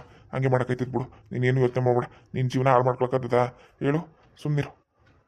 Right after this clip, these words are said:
ತಲೆ ಕೆಡ್ಸ್ಕೊಬೇಡ. ಆ, ಬೋ-, ಕೆಲ್ಸಕ್ಕೂ ಹೋಗಿಲ್ಲ ಅಂತಿದ್ದೀ, ಮನೆಗೆ ಒಂದ್ ಸ್ವಲ್ಪ ಹೊತ್ತು, ಆ, ಇವಳೆ ಊಟ ಕೊಡು ಅವ್ಳಿಗೆ, ಊಟ ಮಾಡ್ಕೊಂಡ್ ಮನೆ ಕಳಿ ಸ್ವಲ್ಪ ಹೊತ್ತು.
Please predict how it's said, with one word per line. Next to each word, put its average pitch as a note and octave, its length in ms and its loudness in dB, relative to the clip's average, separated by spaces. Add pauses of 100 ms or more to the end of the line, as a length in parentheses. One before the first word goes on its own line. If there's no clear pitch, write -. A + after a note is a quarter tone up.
ತಲೆ C#3 140 4
ಕೆಡ್ಸ್ಕೊಬೇಡ. C#3 380 2 (580)
ಆ, C3 100 2 (340)
ಬೋ-, B2 400 4
ಕೆಲ್ಸಕ್ಕೂ C3+ 300 2
ಹೋಗಿಲ್ಲ C3+ 240 6
ಅಂತಿದ್ದೀ, C3+ 280 2 (440)
ಮನೆಗೆ D3 200 0
ಒಂದ್ D#3 80 0
ಸ್ವಲ್ಪ D#3+ 160 2
ಹೊತ್ತು, D#3+ 200 0 (320)
ಆ, C3 100 0
ಇವಳೆ D3 220 6 (380)
ಊಟ D#3 120 0
ಕೊಡು D#3+ 300 6
ಅವ್ಳಿಗೆ, E3 240 0
ಊಟ D3+ 100 2
ಮಾಡ್ಕೊಂಡ್ D#3 240 0
ಮನೆ D3+ 100 4
ಕಳಿ D#3+ 160 2
ಸ್ವಲ್ಪ D#3+ 140 -2
ಹೊತ್ತು. - 180 -8